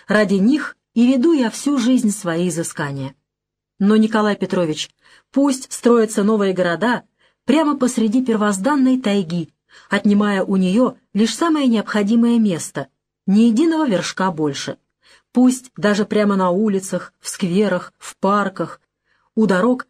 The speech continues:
к аэродромам остаются вековые сосны, лиственницы, ели, естественный лес. И пусть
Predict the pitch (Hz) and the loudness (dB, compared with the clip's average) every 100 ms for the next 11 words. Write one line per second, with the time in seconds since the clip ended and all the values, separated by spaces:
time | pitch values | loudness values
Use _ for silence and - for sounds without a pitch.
0 | - 214 196 175 156 175 233 208 190 - | -2 0 0 0 -2 2 2 2 0 -4
1 | _ _ _ _ _ _ 214 214 247 269 | _ _ _ _ _ _ -6 -2 0 0
2 | 330 - 247 220 185 175 202 185 - 180 | 0 0 -2 0 -2 0 0 0 -2 -2
3 | 175 - 160 151 - _ 185 208 196 - | -2 -4 -10 -10 -14 _ 0 2 0 -4
4 | 165 165 - - - _ 170 156 208 214 | -8 -8 -10 -10 -12 _ -8 -2 2 2
5 | 180 165 _ _ _ _ _ - 233 254 | 0 -6 _ _ _ _ _ -2 0 0
6 | 349 339 294 277 247 135 - - _ _ | -2 -2 0 0 0 -2 -8 -16 _ _
7 | _ - - 214 220 330 330 - | _ -20 -6 -2 2 2 0 -6